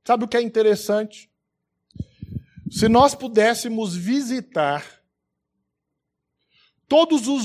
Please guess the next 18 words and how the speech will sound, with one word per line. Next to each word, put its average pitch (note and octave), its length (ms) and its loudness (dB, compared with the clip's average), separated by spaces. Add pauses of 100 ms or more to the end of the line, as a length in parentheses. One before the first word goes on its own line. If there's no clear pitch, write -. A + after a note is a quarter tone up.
zoológicos G#3 1080 4
que - 160 -4
existem F#3 640 -2
hoje F#3+ 540 0
no F3+ 260 2
planeta G#3 640 0
Terra, F#3 560 -2 (460)
nós F3+ 420 2
não A#3+ 460 -2
encontraríamos E3+ 1400 -6 (760)
nenhum F3+ 600 -2
desses D#3+ 360 -6
animais. C3+ 640 -14 (3250)
Não F#3 420 -4
encontraríamos. A2+ 840 -14
Você B2 300 -8
vai D3+ 220 -4
encontrar B2 720 -10